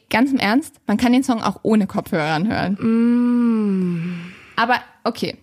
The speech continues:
Speaker 1: hiernach würde ich immer sagen, hör's einfach nicht mit Kopfhörern.
Speaker 2: Auch wenn's dein Freund ist oder
Speaker 1: Ja,
Speaker 2: ich.
Speaker 1: ja.
Speaker 2: Aber, also, ich muss sagen, also, ich bin auch ein bisschen so, wenn ich euch was zeige, bin ich auch immer so, „Bitte hört das jetzt richtig laut auf Kopfhörern“, weil sonst ist der Bass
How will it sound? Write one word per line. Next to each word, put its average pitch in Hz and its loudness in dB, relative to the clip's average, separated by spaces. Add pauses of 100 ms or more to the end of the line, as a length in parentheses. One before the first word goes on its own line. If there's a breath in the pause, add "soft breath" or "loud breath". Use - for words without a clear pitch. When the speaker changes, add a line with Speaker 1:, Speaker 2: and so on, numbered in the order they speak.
(200)
Speaker 1:
hiernach 339 0
würde 226 0
ich - -8
immer 285 4
sagen, 202 0
hör's 220 -2
einfach 277 0 (100)
nicht - -2
mit 226 -2
Kopfhörern. 190 -4
Speaker 2:
Auch - -4
wenn's 247 0
dein 202 0
Freund 214 -2
ist 262 -6
oder 285 2
Speaker 1:
Ja, - 0
Speaker 2:
ich. 277 0
Speaker 1:
ja. 233 2 (180)
Speaker 2:
Aber, 214 2 (160)
also, 220 2
ich - -2
muss 254 0
sagen, 269 -2 (380 loud breath)
also, 226 0
ich 240 -4
bin - 0
auch 311 2
ein 311 0
bisschen 233 0
so, 226 0
wenn 226 2
ich 220 -4
euch 254 2
was 226 -6
zeige, 262 2
bin 233 2
ich 220 -2
auch 240 -2
immer 240 2
so, 233 4
„Bitte 262 0
hört 233 -2
das 202 -6
jetzt - -8
richtig 262 -8
laut 202 2
auf 196 -6
Kopfhörern“, 180 -4 (260 loud breath)
weil 190 2
sonst 233 0
ist 269 -2
der 208 2
Bass 226 0